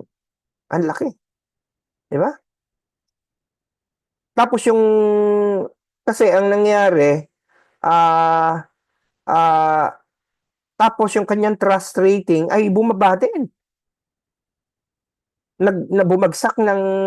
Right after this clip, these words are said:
thirty percent. Samantalang kay Sara Duterte, yung kanyang, ah,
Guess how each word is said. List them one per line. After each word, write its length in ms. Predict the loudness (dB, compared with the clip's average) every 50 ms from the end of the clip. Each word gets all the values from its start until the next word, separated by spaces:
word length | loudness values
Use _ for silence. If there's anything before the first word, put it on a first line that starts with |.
| -4 -4 -4 -4 -6 -6 -8 _ _ 0
thirty 320 | 2 2 2 2 0 -4
percent. 560 | -2 0 -2 -2 -2 -2 -2 -2 -2 -2 -6 _ _ _ _ _ _ _ _ _ _ _ _ _ _ _ _ _ _ _ _ _ _ _ _ _ _ _ _ _ _ _ _ _ _ _ _ _ _ -4
Samantalang 560 | -2 0 0 0 2 2 2 4 4 2 2
kay 160 | 2 2 0
Sara 320 | 2 2 2 4 4 4 4
Duterte, 720 | 2 2 2 2 0 0 0 -4 -4 -4 -4 -4 -4 -8 _ _ _ _ _ _ _ _ _ _ _ _ _ _ _ _ _ -4
yung 240 | 0 0 0 0 0
kanyang, 440 | -2 -2 0 0 0 0 0 -2 -2 -4 -4 -4 -4 -6 -6 -6 -6 -6 -6 -6 -6 -6 -6 -6 -6 -6 -6 -6 -6 -2
ah, 880 | -2 0 2 2 2 2 0 0 0 0 0 0 -2 -2 -4 -6 -8